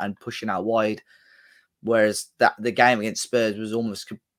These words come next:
not op-, opposite of that, 'cause he, I, like I said, he liked to drift wide, but he sat quite deep, I f-,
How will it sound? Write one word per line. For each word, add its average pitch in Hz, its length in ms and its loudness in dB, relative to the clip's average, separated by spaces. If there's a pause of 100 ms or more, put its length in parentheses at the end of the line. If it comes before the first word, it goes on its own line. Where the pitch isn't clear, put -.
(180)
not - 140 2
op-, - 280 0
opposite 139 340 -2
of 95 80 0
that, 101 280 0
'cause 117 140 -6
he, 120 100 0
I, 113 140 2
like 113 180 0
I - 40 -16
said, 120 160 -2
he 127 60 -2
liked 117 260 0
to 117 60 -4
drift 113 300 -6
wide, 127 260 0
but 123 220 -2
he 117 60 -8
sat - 220 -6
quite - 260 -4
deep, 120 240 -4
I 131 80 -2
f-, - 140 -10